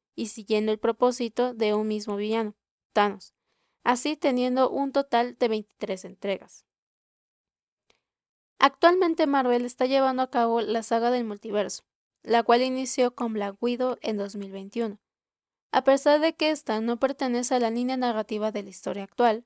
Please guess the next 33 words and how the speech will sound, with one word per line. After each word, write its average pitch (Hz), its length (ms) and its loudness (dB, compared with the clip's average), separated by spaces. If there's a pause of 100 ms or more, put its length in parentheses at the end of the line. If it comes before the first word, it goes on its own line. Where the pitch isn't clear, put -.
(440)
nos 254 180 0
introduce 262 600 2
el 302 100 0
personaje 254 600 0
de 262 140 -2
Yelena 226 380 -2
Belova, 208 420 -2 (400)
interpretado 240 800 2
por 285 180 0
Florence 208 440 -4
Pugh, 208 200 -4 (480)
supuesta 269 460 2
hermana 269 460 2
de 262 140 0
Natasha 214 460 -4
Romanoff, 208 540 -6 (260)
interpretado 220 800 -2
por 262 160 2
Scarlett 196 400 -6
Johansson, 208 460 -8 (580)
y 254 140 -4
que, 240 200 2
de 208 60 -2
acuerdo 202 360 -2
a 226 80 2
esto, 240 420 -2
sería 240 420 2
quien 277 200 -4
tomaría 220 480 0
el 226 100 -2
mando 226 340 0
de 254 120 -2
Black 240 260 -6